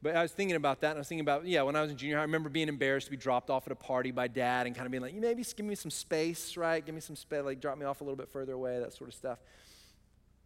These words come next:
And that's, that's a weird thing, and it's a notion that is the ex-, exact opposite of the way God is. He is never embarrassed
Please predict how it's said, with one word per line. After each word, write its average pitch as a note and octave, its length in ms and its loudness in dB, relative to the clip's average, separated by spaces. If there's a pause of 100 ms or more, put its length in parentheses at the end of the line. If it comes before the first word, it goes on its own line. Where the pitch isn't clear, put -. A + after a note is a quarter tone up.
(460)
And D3+ 220 -2 (380)
that's, F#3 320 -2 (120)
that's F3 260 -2
a F3 60 0
weird D3 300 0
thing, E3 220 -2
and D3+ 60 0
it's C#3 120 -4
a C3+ 40 -2
notion D3 760 -2
that C3+ 120 2
is A#2+ 140 -4
the C3 140 -4
ex-, C3+ 540 -4
exact C#3 540 -2
opposite B2 460 -6
of A2+ 120 -8
the A2+ 60 -8
way A2+ 140 -8
God G#2 300 -8 (160)
is. - 260 -20 (480)
He F3+ 140 0
is C3+ 120 0
never C#3+ 540 -2
embarrassed A#2+ 920 -2